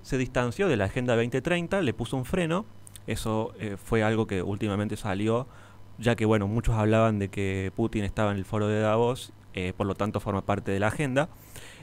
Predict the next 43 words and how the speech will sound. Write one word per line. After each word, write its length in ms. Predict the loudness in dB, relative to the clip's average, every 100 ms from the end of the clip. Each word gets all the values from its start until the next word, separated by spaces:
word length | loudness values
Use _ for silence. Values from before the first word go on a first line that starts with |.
| -2
Eh, 640 | 2 4 2 2 0 -2 -4 -14 -20 -20 0
pero 160 | 4 6
bueno, 240 | 4 2 -8 -20 -20 -10
eh, 220 | -4 -4 -6 -12 -8 -2
hay 120 | 2
que 120 | 2
revisar 400 | 4 4 4 6
lo 100 | 6
que 120 | 4
dijo, 380 | 2 2 0 0 -6
el 140 | -8 -8
discurso 520 | -4 -2 -2 -2 -6 -8
extenso 540 | -10 0 4 4 2 -2
que 80 | 0
dio 160 | 0
Putin 300 | -2 0 -2
acerca 340 | -2 -6 -4 -4
de 80 |
esto, 260 | -4 -4 -6 -8 -20 -20 -20 -20 -20 -20 -4
completamente 540 | 0 2 2 2 2 0
contrario 400 | 0 0 2 2
a 20 |
lo 120 | 2
que 100 | -4
propone 540 | -4 0 2 2 2
el 100 | 0
foro. 300 | 0 -2 -2 -6 -18 -20 -20 -20 -2
Eh, 180 | 2 4
Putin 280 | 6 6 6
rechazó 480 | 4 2 2 4 2
una 140 | 2
invitación 480 | 0 0 -2 0 0
para 180 | 2 2
hablar 220 | 4 2
en 100 | 2
dos 200 | 0 0
mil 160 | -2 -2
quince, 320 | -2 -2 -2
inmediatamente 560 | 0 0 0 0 2 2
después 340 | 2 4 4
de 60 | 4
una 120 | 0
invasión, 520 | 0 -2 0 0